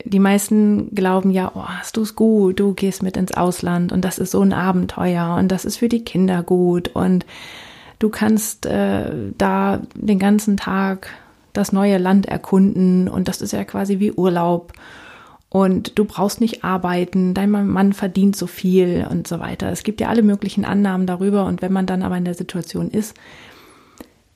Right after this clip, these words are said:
ist es sehr viel schwieriger oft. Ähm, man hat mit ganz anderen Dingen zu kämpfen, als man's erwartet hat und selbst wenn man zum Beispiel da, das Gefühl Einsamkeit erwartet und weiß, dass das kommt, wenn es einen dann trifft,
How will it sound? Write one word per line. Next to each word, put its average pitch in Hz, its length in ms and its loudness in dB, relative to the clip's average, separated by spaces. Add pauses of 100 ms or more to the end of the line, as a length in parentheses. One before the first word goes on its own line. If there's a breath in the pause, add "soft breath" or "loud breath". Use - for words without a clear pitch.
(120)
ist 214 160 0
es 220 100 0
sehr 214 100 2
viel 190 160 -2
schwieriger 240 720 2 (400 loud breath)
oft. - 480 -2 (240 loud breath)
Ähm, 196 480 2 (500 loud breath)
man 185 200 2
hat 190 100 0
mit 190 140 0
ganz 185 160 -2
anderen 185 240 2
Dingen 190 200 2
zu 185 120 -4
kämpfen, 185 340 -2
als - 220 -6
man's 170 180 -4
erwartet 208 420 -2
hat 220 160 -2
und 190 120 0
selbst 190 220 -2
wenn 185 100 -2
man 180 140 -2
zum 185 140 -6
Beispiel - 200 -6
da, 170 180 -4 (560 loud breath)
das - 160 -4
Gefühl 240 320 0
Einsamkeit 196 840 0 (960)
erwartet 185 600 -2
und 170 140 -4
weiß, 220 260 2
dass - 160 -6
das - 180 -10
kommt, - 440 -2 (340 loud breath)
wenn 196 140 4
es 202 100 -2
einen 185 240 0
dann 165 160 -2
trifft, - 540 -4